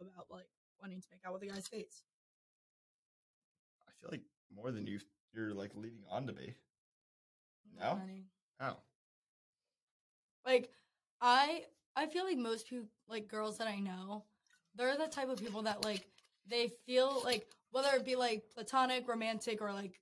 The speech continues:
Speaker 1: completely hating a guy spe-, like, in general. Like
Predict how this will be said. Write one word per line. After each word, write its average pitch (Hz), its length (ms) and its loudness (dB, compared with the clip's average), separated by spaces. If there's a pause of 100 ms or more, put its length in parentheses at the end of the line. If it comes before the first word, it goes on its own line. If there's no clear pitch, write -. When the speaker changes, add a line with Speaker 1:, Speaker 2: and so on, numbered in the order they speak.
Speaker 1:
completely 214 400 -4
hating 190 380 -2
a 190 60 -6
guy 190 220 0
spe-, 185 300 -12 (180)
like, 190 220 -8 (440)
in 214 120 -4
general. 214 560 -2 (1400)
Like 247 280 2